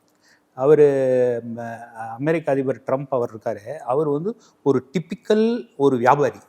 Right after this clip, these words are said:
அ-, அப்படிதான் அவன் அங்க வந்து இருக்கக்கூடிய, அவங்க எல்லாருக்குமே தெரியும், நமக்கும் தெரியும் அது. அவர் வந்து ஒரு, அவர் பேஸே அப்படிதான். அவருடைய ஏர்லைன்ஸ், அவருடைய ரியல் எஸ்டேட் பிசினஸ்னு பயங்கரமான பிசினஸ் ப்ராசஸ், தாட் ப்ராசஸ் இருக்கிறவர்.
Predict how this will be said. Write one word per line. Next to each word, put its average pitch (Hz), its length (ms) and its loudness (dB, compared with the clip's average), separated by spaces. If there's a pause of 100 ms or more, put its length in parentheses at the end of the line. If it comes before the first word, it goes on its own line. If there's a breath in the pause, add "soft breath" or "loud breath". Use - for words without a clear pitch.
(300)
அ-, 151 80 -2
அப்படிதான் 170 360 4
அவன் 156 220 0
அங்க 175 400 6
வந்து 175 260 0
இருக்கக்கூடிய, 165 340 2
அவங்க 147 220 4
எல்லாருக்குமே 170 440 6
தெரியும், 143 260 2 (200)
நமக்கும் 165 340 2
தெரியும் 156 260 2
அது. 127 140 -4 (400 loud breath)
அவர் - 160 6
வந்து 190 160 0
ஒரு, 160 340 4
அவர் 156 300 0
பேஸே 240 360 6
அப்படிதான். 135 420 -2
அவருடைய 123 480 -2 (320)
ஏர்லைன்ஸ், 123 600 -2
அவருடைய 117 480 0
ரியல் 131 180 0
எஸ்டேட் 127 360 -2
பிசினஸ்னு 120 500 -14 (360 soft breath)
பயங்கரமான 190 480 -2
பிசினஸ் 156 380 -8
ப்ராசஸ், 131 420 -4
தாட் 127 200 -4
ப்ராசஸ் 120 340 -6
இருக்கிறவர். 110 360 -10